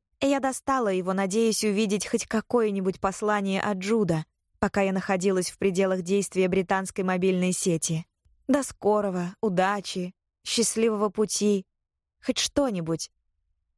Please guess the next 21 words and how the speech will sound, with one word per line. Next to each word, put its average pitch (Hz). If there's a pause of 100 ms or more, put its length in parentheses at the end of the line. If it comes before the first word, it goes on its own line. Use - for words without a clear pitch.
(100)
Но 254
экран 269
был 190
пуст. - (1040)
Сигнал 185
уменьшился 180
на 180
одно 180
деление — 208 (340)
затем 196
на 170
два. 196 (1040)
Телефон 254
молчал. 190 (1400)
Берег 240
Англии 190
исчезал 175
вдалеке, 175 (720)
и 202
я 190
слышала 214